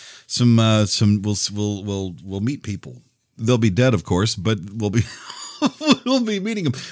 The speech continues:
Trying to describe this show has been sort of, uh, I don't know, silly,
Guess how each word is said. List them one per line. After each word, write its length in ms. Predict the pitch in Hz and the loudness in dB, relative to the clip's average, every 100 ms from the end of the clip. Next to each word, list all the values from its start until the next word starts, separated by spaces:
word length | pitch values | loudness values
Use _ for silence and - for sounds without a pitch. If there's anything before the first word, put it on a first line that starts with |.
| 123 | -6
Trying 180 | 147 165 | -2 0
to 80 | 147 | 0
describe 560 | 110 107 - 120 120 | 0 -2 0 0 0
this 140 | 104 92 | 2 0
show 260 | - 92 | 0 0
has 140 | 90 - | 0 -2
been 260 | 90 87 - - - - - | 0 0 -2 -12 -20 -20 -16
sort 340 | - - 87 80 | -6 -2 0 0
of, 240 | 69 - | -2 -2
uh, 200 | 71 69 - | -2 -2 -6
I 80 | 78 | -10
don't 120 | 78 | -10
know, 120 | 62 60 | -10 -8
silly, 400 | - 82 67 | -6 -8 -10